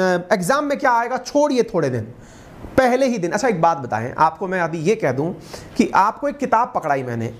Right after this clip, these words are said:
उस किताब के अंदर बहुत सारी interesting कहानियाँ थी, motivational स्टोरियाँ थी। मैंने आपसे कहा कि इनको पढ़िए और इनको पढ़ करके आराम से रख दीजिए। वहीं मैं आपसे ये कह दूं कि बेटा ये पकड़िएगा,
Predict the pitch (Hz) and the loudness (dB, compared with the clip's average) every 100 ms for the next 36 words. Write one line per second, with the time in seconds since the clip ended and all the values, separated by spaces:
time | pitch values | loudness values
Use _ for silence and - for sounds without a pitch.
0 | - - - 208 - 247 240 254 240 214 | -20 -8 0 0 2 2 2 2 -4 -2
1 | 233 175 196 - 202 220 - 202 254 - | -2 0 0 2 2 2 0 2 2 0
2 | 285 269 247 175 208 233 190 170 156 233 | -2 0 0 0 0 2 2 2 0 2
3 | 349 254 247 247 196 196 196 180 127 135 | 4 2 2 0 0 2 4 4 0 -4
4 | - - - - 240 277 277 269 269 262 | -10 -12 -12 4 4 4 0 0 0 0
5 | 262 247 254 269 - 180 170 247 165 - | 0 -4 0 0 2 0 4 2 0 -6
6 | - - - 233 262 262 - - 196 196 | -20 -10 2 2 2 -2 0 2 2 2
7 | 254 254 254 196 208 247 262 190 143 147 | 0 2 2 2 2 2 0 -2 -2 -2
8 | 127 123 127 - - - 185 277 277 247 | -4 -4 -6 -12 -4 2 4 4 2 2
9 | - 269 196 233 220 180 208 233 - - | -2 -2 2 2 0 -2 -4 -6 -14 -2
10 | - 226 233 247 175 254 254 233 208 214 | 4 6 6 2 2 2 0 -2 2 2
11 | 202 226 143 | 2 2 0